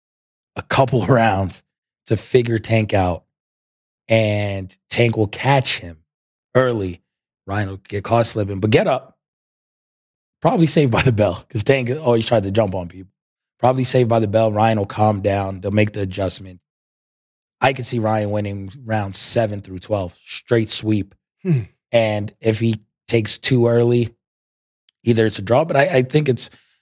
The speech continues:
Speaker 1: split decision. And even with the knockdown, I, I have him winning split. So t-, someone will give Tank the fight, but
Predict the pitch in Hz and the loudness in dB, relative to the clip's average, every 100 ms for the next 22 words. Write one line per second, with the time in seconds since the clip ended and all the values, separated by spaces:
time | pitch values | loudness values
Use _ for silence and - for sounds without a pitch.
0 | _ - - - 135 135 110 139 139 95 | _ -10 -2 2 2 2 2 2 0 -6
1 | 82 - 120 117 120 135 143 131 113 101 | -10 -2 -2 2 2 4 2 0 -4 -6
2 | 92 98 95 98 110 104 107 101 104 98 | -8 -12 -10 -8 -2 0 0 -2 -4 -4
3 | - 101 92 - _ - 110 101 - - | -6 -6 -6 -8 _ -4 -2 -2 -4 0
4 | 208 185 123 117 - 113 104 - 92 110 | 2 2 2 0 0 -6 -8 -18 -18 -6
5 | 107 | -6